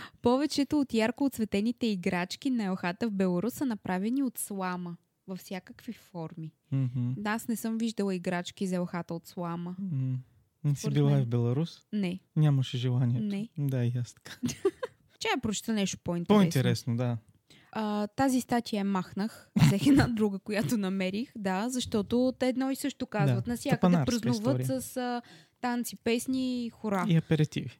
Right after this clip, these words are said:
Speaker 1: И да, аперативи.
Speaker 2: С хора не знам къде празнуват, но
Speaker 1: Как според те празнуват Коледа в Индия? Интересен факт е, че дори нехристияните се,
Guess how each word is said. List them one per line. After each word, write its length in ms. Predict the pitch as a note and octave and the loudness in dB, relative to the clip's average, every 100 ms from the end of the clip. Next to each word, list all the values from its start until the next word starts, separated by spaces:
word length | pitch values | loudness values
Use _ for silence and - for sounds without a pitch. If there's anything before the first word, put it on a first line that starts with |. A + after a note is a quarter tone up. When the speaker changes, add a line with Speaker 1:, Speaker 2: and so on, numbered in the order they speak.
| _ | _
Speaker 1:
И 340 | A#3+ A#3+ A#3+ | -2 0 0
да, 260 | G#3 G#3+ F#3+ - | 0 0 -2 -6
аперативи. 760 | G3+ - F#3+ F3+ - F#3+ G#3+ D#4 | -14 -10 -8 -8 -4 -2 0 -2
Speaker 2:
С 120 | - | -4
хора 320 | - E3+ F3+ | 2 4 6
не 120 | E3 D#3+ | 6 6
знам 240 | D3+ B2 | 4 2
къде 280 | - A#2+ A#2+ | -2 -4 -4
празнуват, 480 | - B2+ D3 D3+ F#3 - | -6 -6 -2 -2 -4 -4
но 40 | G3 | 0
Speaker 1:
Как 180 | C4+ - | 0 -2
според 260 | - G4 | -4 -4
те 140 | - F4 | -2 -2
празнуват 460 | - C4+ C#4 D#4 | 0 2 2 0
Коледа 360 | - A3+ B3+ A#3 | 0 0 2 0
в 120 | G3 - | -2 -2
Индия? 440 | G3 F#3+ E3+ E3+ D#3+ | 0 0 0 -2 -4
Интересен 480 | D3+ G#3+ A3 B3+ A3+ | -2 -2 -2 -2 -4
факт 240 | G#3 - | -6 -4
е, 60 | C4+ | -6
че 140 | A3 | -2
дори 300 | G3 G3+ C4 | 0 0 0
нехристияните 880 | D4+ C4+ - C#4 - B3 A#3 A3+ A3+ | 0 -4 -4 -6 -4 -6 -4 -6 -8
се, 340 | - A3 G#3 | -6 -4 -4